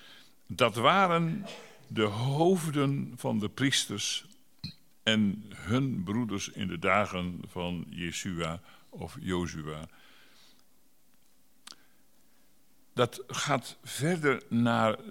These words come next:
de levieten. Vers tweeëntwintig. "De levieten werden in de dagen van Eliasib, Jojada en Johanna, Johanan en Jadua ingeschreven als familiehoofden.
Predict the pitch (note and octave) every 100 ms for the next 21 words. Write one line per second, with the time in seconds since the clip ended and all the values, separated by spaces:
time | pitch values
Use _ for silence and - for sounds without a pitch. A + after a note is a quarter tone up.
0 | - - - - G#2+ A2 G#2 - G#2+ G#2+
1 | E2 G#2+ - D#2 A#1+ A1 - - - -
2 | - B2+ G#2+ - B2+ A2 G2 F2 G#2+ F#2
3 | D2 F2 G#2 A2 A2+ G3+ E3+ C3+ C3+ G#2
4 | A#2 G#2+ A2+ C3 C3 A2+ A2 B2 D#3 C3+
5 | G#2+ A2 G#2 G#2+ - - - - E2+ F2
6 | F#2 F#2+ F2+ F#2+ F#2 F2+ F2 E2 F#2+ F#2+
7 | G#2+ - - - - A#2 A2 A2 G2+ G#2
8 | A#2 - - - - - - - - -
9 | - - G#2+ G2+ F#2+ F2+ D3+ D3 A#2 G#2
10 | G#2+ G2+ - - F3 D#3+ - A#2 - G#2+
11 | A2+ G#2+ D#2+ F#2 - - - - F2+ G#2+
12 | C#3+ B2 - A#2+ A#2 G#2+ F#2+ G2 G2